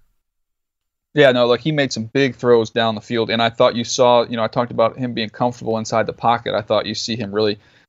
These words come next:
avoid inside the pocket, climb up in the pocket. So he's, he's got that. That's something that's either, it's tough to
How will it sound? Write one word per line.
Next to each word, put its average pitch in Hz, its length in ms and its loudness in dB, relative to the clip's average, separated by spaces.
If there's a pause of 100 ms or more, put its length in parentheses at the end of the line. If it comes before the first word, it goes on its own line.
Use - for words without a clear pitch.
avoid 120 460 2
inside 117 360 2
the 113 60 -4
pocket, 110 520 0
climb 117 320 0
up 113 120 -4
in 110 80 -4
the 107 80 -6
pocket. 101 420 -4
So 110 180 -4
he's, 131 260 -4
he's 147 260 -4
got 143 300 2
that. 101 180 0
That's 156 180 0
something 156 240 -8
that's 113 200 -12
either, 117 160 -8
it's 131 240 -10
tough - 220 -4
to - 60 -20